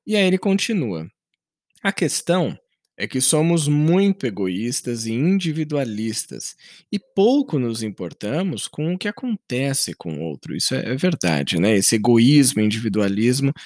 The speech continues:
tem prejudicado a nossa conexão com as pessoas. Com isso, pode acontecer que o gesto mais simples de carinho que alguém manifeste pelo seu semelhante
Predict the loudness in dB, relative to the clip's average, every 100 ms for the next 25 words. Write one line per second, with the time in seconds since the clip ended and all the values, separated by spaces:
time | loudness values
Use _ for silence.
0 | -20 -20 -10 0 0 4 2 4 2 -2
1 | -2 -2 0 -2 -4 -4 -6 -8 -8 -8
2 | -8 -8 -8 -8 -6 -6 -4 0 0 -2
3 | -10 -8 -8 -8 _ _ _ _ -20 -20
4 | _ _ _ _ 4 6 6 6 4 0
5 | -2 -14 _ _ 0 4 4 0 -4 -6
6 | -4 -4 -4 -4 -6 -8 -14 _ -2 0
7 | 2 2 0 0 -2 0 2 0 0 -4
8 | -4 -6 -2 -2 -2 -4 -4 -2 -4 -6
9 | -4 -2 0 0 0 -2 -2 -2 0 -2
10 | 0 0 -2 -2 0 0 -4 -4 -4 -2
11 | -2 -2 -2 -2 0 2 2 2 0 -6